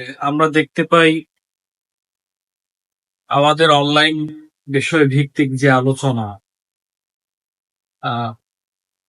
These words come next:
অন্যান্য যে কিছু ভাইরা, দিনী ভাইরা বিভিন্ন বিষয় নিয়ে কাদা ছোড়াছুড়ি করছে,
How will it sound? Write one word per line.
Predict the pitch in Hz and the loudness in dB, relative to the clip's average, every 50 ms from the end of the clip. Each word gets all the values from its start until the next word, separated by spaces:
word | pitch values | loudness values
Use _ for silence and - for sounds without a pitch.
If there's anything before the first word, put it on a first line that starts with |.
| _ _ - | _ _ -4
অন্যান্য | - 139 139 139 139 139 139 139 139 143 139 135 | -2 0 2 4 4 4 4 4 4 4 2 2
যে | 127 135 135 135 131 127 127 - _ _ _ _ _ _ _ _ _ _ _ _ _ _ _ _ _ _ _ _ _ _ _ _ _ _ _ _ _ _ _ _ _ _ _ _ - | 2 2 2 2 2 0 -4 -8 _ _ _ _ _ _ _ _ _ _ _ _ _ _ _ _ _ _ _ _ _ _ _ _ _ _ _ _ _ _ _ _ _ _ _ _ -4
কিছু | - 143 143 - - 151 139 | -4 -2 -2 -2 -4 -4 -4
ভাইরা, | 120 107 113 139 139 139 139 135 135 131 | -2 0 2 4 4 4 4 4 2 0
দিনী | 127 117 135 131 131 131 131 | 0 -2 -2 0 0 0 -2
ভাইরা | 117 123 127 131 131 131 131 131 117 117 113 110 _ _ _ _ _ _ _ _ _ _ _ _ _ _ _ _ _ _ - | -2 -2 0 2 2 2 2 0 -2 -6 -6 -10 _ _ _ _ _ _ _ _ _ _ _ _ _ _ _ _ _ _ -6
বিভিন্ন | 165 160 156 165 180 180 180 180 170 | -2 -2 0 2 2 4 4 4 4
বিষয় | 151 156 147 143 - 156 165 160 160 | 4 2 0 0 0 0 0 2 2
নিয়ে | 156 147 143 135 131 127 123 127 135 - _ _ _ _ _ _ _ _ _ _ _ _ _ _ _ _ _ _ _ _ _ - | 2 4 4 4 2 2 -2 -6 -10 -14 _ _ _ _ _ _ _ _ _ _ _ _ _ _ _ _ _ _ _ _ _ -4
কাদা | - 147 143 143 151 147 | -2 -2 0 0 0 -2
ছোড়াছুড়ি | 135 - - 160 156 143 139 - 147 151 143 139 | -2 -4 -4 -2 -2 -2 -2 -4 -2 -2 -2 0
করছে, | 156 147 135 117 - - - | 0 -2 -4 -4 -6 -6 -4